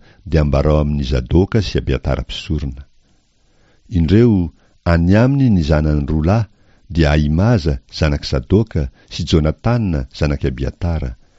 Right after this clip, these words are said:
Ary izy no hampitondrainareo izay rehetra renareo ho aty amiko.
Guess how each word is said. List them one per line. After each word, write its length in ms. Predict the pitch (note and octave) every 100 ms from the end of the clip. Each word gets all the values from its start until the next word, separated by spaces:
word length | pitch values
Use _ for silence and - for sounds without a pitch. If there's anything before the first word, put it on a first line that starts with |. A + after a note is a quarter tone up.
| _ _ _ _
Ary 340 | F#2+ F#2+ G2 D3+
izy 120 | G2
no 80 | F#2+
hampitondrainareo 760 | F#2+ - F#2+ E2+ E2+ E2+ F2 B2+
izay 180 | F2+ D#2
rehetra 280 | D#2 D#2 D#2+
renareo 460 | D#2+ D2+ D2 F#2+
ho 260 | F#2 - C#2+
aty 200 | - C2+
amiko. 400 | B1+ C2 -